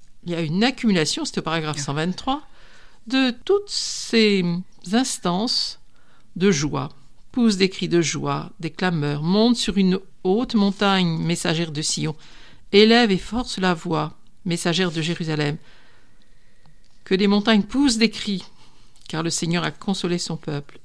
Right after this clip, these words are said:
Exulte avec force, fille de Sion, et cetera, et cetera. La joie.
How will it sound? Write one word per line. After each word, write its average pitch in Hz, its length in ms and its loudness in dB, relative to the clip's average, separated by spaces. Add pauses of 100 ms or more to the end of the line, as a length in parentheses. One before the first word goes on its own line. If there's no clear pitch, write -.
Exulte 226 880 2
avec 170 280 -2
force, - 340 -4
fille 151 160 -6
de 156 100 -4
Sion, 147 300 -4 (360)
et 208 60 -4
cetera, 220 380 -2
et - 60 -6
cetera. 151 480 -6 (1800)
La 175 120 2
joie. 143 320 -4